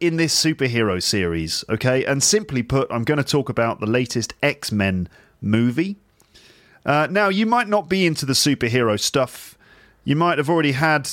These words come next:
enough of that stuff, and I totally understand, okay? I totally understand. But let me just give you a heads up about this episode, okay?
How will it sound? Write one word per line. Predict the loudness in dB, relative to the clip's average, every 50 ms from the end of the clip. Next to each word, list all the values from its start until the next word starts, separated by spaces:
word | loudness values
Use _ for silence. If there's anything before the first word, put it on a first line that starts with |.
| -12 -8 -4
enough | -2 0 2 2 0 0 -2 -2 -4
of | -2 0
that | 2 0 0 0 -2
stuff, | -4 0 0 0 0 0
and | 0 -2
I | 0
totally | 0 0 0 0 0 0 0 0 0
understand, | 0 0 -2 0 2 2 2 2 2
okay? | 0 0 2 2 2 2 2 -2 -6 -14 -20 -20 -14 -6
I | -6 -4
totally | -2 0 0 0 0 0 0 0
understand. | 0 0 -2 -2 0 0 0 0 0 -4 -12 -20 -20 -20 -12 -2
But | 0 0 0 0 -4 -8 -10 -10 -10 _ _ _ -4 0
let | 0 0 0
me | 0
just | -2 -2 -2 0
give | 0 0 2
you | 2 2
a | 2
heads | 2 0 -2 0 0 0
up | 0 0 -2 -6 -20 _ _ -4
about | -2 0 0 0 0
this | -2 -2 0
episode, | 0 -2 -2 -2 -2 -2 0 -2 -2 -2
okay? | -4 -4 0 0 0 0 0